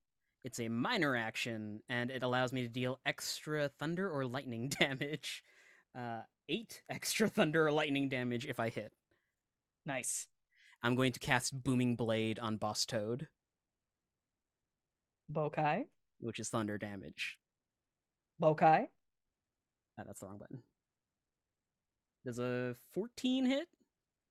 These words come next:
Speaker 2: Let me double check his defenses. Uh, my good friend, a fourteen will hit.
Speaker 1: Uh, so he's taking eight and five is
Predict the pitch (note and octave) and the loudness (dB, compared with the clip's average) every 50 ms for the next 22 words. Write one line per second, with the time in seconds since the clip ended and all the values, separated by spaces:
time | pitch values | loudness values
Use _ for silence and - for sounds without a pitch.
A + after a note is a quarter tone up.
0 | _ - D3 C#3+ C#3+ C3+ D3+ C#3+ C#3 C3+ - - C#3+ C3+ - D3+ C#3 C#3 D3 - | _ -6 -4 -4 -2 -2 -2 -2 -2 -4 -4 -4 -4 -4 -4 -6 -8 -8 -8 -6
1 | - D3 C#3 C3+ - - D3+ C#3+ D3 D#3+ E3+ - - C#4 D#4 F4+ - - - - | -6 -6 -6 -6 -6 -4 -2 -2 -2 -2 -4 -6 -8 -8 -8 -8 -10 -10 -10 -12
2 | _ _ _ _ _ _ _ _ _ _ _ _ _ _ _ _ _ _ _ _ | _ _ _ _ _ _ _ _ _ _ _ _ _ _ _ _ _ _ _ _
3 | _ _ _ _ _ _ _ _ _ _ _ _ - F3 E3 E3 E3 E3 E3 E3 | _ _ _ _ _ _ _ _ _ _ _ _ -8 -4 -4 -2 -2 0 0 0
4 | E3+ E3 D#3+ E3 D#3+ D#3 - F#3+ G3 F#3+ - - - F#3 F#3 F#3 F#3+ G3+ G#3+ A3 | -2 -2 -2 -2 -2 -2 0 -2 -2 -2 -6 -6 -4 -2 -2 -2 -2 -4 -4 -6
5 | - - _ _ _ _ _ _ _ _ _ _ _ _ _ - D#3 D#3 - - | -8 -12 _ _ _ _ _ _ _ _ _ _ _ _ _ -12 -12 -8 -2 0
6 | G#3+ A3 A3 - - - A3+ A3 A3 G#3+ F#3 F3 F3 F#3+ G#3 G3 G3+ A3 - - | 0 0 -2 -6 -2 0 2 4 4 2 2 2 0 -2 -2 -2 -4 -6 -6 -6
7 | - - - _ _ _ _ _ _ _ _ _ _ _ _ _ _ - C3 B2+ | -10 -16 -20 _ _ _ _ _ _ _ _ _ _ _ _ _ _ -6 -4 -2
8 | B2+ B2+ B2 B2 B2 B2 B2+ C3 - - - C3+ C3 C3 C3+ C3 C3 B2+ B2+ - | 0 0 0 0 0 -2 -4 -4 -6 -8 -6 -4 -2 -2 -2 -2 -2 -4 -4 -6
9 | C3+ B2+ A#2+ - - - - - - C#3 C3 - - C#3 C3+ C3+ C#3 C#3 C#3 C#3+ | -6 -6 -6 -8 -10 -12 -12 -8 -6 -6 -6 -6 -6 -4 -4 -2 -2 -2 -4 -4
10 | D3+ D#3+ F3+ G#3+ A#3+ B3+ C#4+ D#4 C#4 - - _ _ _ _ _ _ _ _ _ | -2 -2 -2 -2 -2 -2 -2 -4 -6 -8 -14 _ _ _ _ _ _ _ _ _
11 | _ _ _ _ _ _ - C#3+ C#3 C#3 B2+ B2+ B2 - - B2+ B2+ A#2+ A2+ - | _ _ _ _ _ _ -12 -10 -8 -6 -6 -6 -6 -6 -6 -4 -4 -6 -6 -8
12 | B2 A#2 A#2 A2+ A#2+ - - | -8 -8 -8 -8 -10 -12 -14